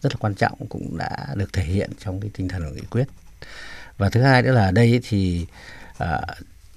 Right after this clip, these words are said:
trong cái hoạt động của Hiệp hội Doanh nghiệp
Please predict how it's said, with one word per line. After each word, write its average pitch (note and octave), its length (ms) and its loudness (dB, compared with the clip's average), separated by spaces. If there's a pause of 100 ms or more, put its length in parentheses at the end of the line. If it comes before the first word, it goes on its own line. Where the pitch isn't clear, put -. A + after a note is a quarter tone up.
(300)
trong D3+ 320 6
cái D3 400 2
hoạt - 180 0
động A2+ 280 0
của F2 320 -2 (160)
Hiệp G#2+ 120 2
hội F#2+ 180 0
Doanh G#2+ 180 0
nghiệp G#2 160 2